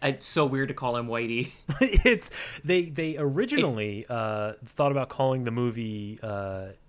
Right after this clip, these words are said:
Speaker 2: Whitey and Davy, but they were like, "That's gonna a-, cause a lot of questions we
Speaker 1: That's
Speaker 2: don't wanna
Speaker 1: weird.
Speaker 2: answer." <laughs>
Speaker 1: Yeah, that, <laughs> it's easier to just change the title of the movie than t-, changing the title of the, or changing the character's name, I guess.
Speaker 2: I guess. Um, their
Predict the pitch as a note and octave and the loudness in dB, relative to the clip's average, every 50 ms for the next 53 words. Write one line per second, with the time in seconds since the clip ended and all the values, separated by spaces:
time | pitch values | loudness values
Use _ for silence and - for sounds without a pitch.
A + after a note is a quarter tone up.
0 | _ _ - _ - - A#2 B2 C3+ C#3 B2+ C3+ B2+ B2 A2+ A2 G#2 A2 A2 A#2+ | _ _ -20 _ -14 -6 0 2 2 2 2 0 0 -2 -2 -2 -2 0 0 0
1 | A#2 G#2 G2 F2+ E2 F2 F2+ - _ _ _ _ - C3 C3 D3+ D3+ D3 C#3+ C#3+ | 0 -2 -4 -8 -10 -12 -14 -16 _ _ _ _ -10 -4 0 0 2 4 4 4
2 | C#3 C3+ C3+ - _ _ _ _ _ _ - D3 C#3+ D3+ C#3+ - - D#3+ C#3 C3+ | 4 4 2 -2 _ _ _ _ _ _ 2 4 4 4 4 4 4 6 6 8
3 | B2+ B2+ B2+ B2 C3 - C3+ C3+ - - E3 C#3 C3 C#3 C3+ B2+ B2+ B2+ B2+ B2+ | 6 6 4 2 -2 -6 -6 -4 6 8 8 10 10 6 4 6 6 4 4 4
4 | - C#3+ C3 C3 - C#3+ B2 A2 A2+ - - A2+ A2+ A#2 A#2 A2+ A2+ B2 F#3+ G3+ | 4 4 4 4 2 -4 -2 2 6 6 6 8 8 6 6 6 6 6 8 10
5 | G#3 F3+ C#3 - - - A3+ A3 A3 G#3+ A3 - - A#3+ G#3 - - - E3 E3 | 8 8 8 4 4 8 8 8 8 6 2 2 2 -2 -4 -4 -4 -2 6 8
6 | E3+ F3 F3 F3 E3+ E3+ E3+ - F#3+ G3+ G3 - - - - - - - - _ | 10 10 12 12 12 10 10 8 6 4 4 0 -16 -20 -20 -20 -20 -20 -20 _
7 | - F3+ D3+ - - - A#3+ A#3 G3+ F#3 F3+ E3+ E3+ F3 D#3 D#3+ E3+ E3+ E3 D3 | -4 -4 -4 -2 2 2 2 4 4 0 2 2 2 2 4 4 6 6 6 4
8 | C3+ - C#3+ C3 - D#3 C#3+ - - D#3 C#3 C#3 B2+ C3 B2+ - - C#3 B2+ B2+ | 2 -6 -8 -4 -2 -2 -2 0 0 0 0 0 0 -4 -6 -2 -2 0 0 0
9 | B2+ A#2+ B2 B2+ B2 B2 A#2 B2 A#2+ B2+ B2 A2+ - C3+ B2 - - - C#3+ C3+ | -2 -2 -4 -2 -2 -2 -4 -4 -4 -4 -6 -4 -4 -6 -6 -6 -6 -2 -2 -2
10 | B2 A#2+ A#2+ A#2 A#2+ A2+ - C3 A#2+ A2+ A#2 A#2 A#2 A#2 A#2 A#2 B2 - - C3+ | -2 -2 -4 -6 -8 -8 -4 -4 -4 -4 -4 -4 -6 -6 -8 -8 -10 -8 -8 -8
11 | B2 - - _ - - C3+ C3+ A#2+ A#2 B2 A#2 A#2 - B2+ A#2+ A#2 A2+ B2 A2+ | -8 -10 -18 _ -10 -4 -4 -4 -4 -4 -6 -6 -6 -2 0 -2 0 0 -4 -8
12 | A2 B2 A#2+ A#2+ A2+ A2 A2+ A2+ A#2+ A#2+ A#2 A#2+ - - C#3+ C#3 - - A2+ F#2 | -6 -4 -4 -4 -4 -4 -6 -4 -4 -4 -4 -4 -4 -6 -8 -8 -8 -12 -12 -6
13 | G2+ G#2+ G2+ F2+ - - - - - - D3 C#3+ C#3+ C#3+ C#3 C#3 C#3 - - _ | -4 -6 -6 -6 -8 -14 -16 -16 -12 -4 -2 0 0 2 0 -2 -4 -6 -14 _
14 | _ - D#3 C#3+ E3+ F3+ E3 - | _ -12 -6 -2 -2 -2 -2 -4